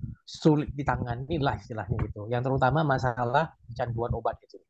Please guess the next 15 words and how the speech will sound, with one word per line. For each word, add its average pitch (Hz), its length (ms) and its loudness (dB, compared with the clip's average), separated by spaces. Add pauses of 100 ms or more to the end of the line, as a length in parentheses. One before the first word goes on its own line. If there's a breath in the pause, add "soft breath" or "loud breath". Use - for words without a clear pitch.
(440)
Ya, 143 240 6
sebenarnya 160 720 0
alprazolam 131 800 2
atau 127 160 2
dengan 127 320 2
nama, 123 480 -2
nama 120 480 0
ilmiahnya 123 640 -6
benzodiazepam 113 880 2
itu 127 160 6 (160)
sebenarnya 127 800 -2 (320)
sangat - 400 0
tidak 120 320 4
disarankan 160 880 2 (320)
digunakan 123 600 2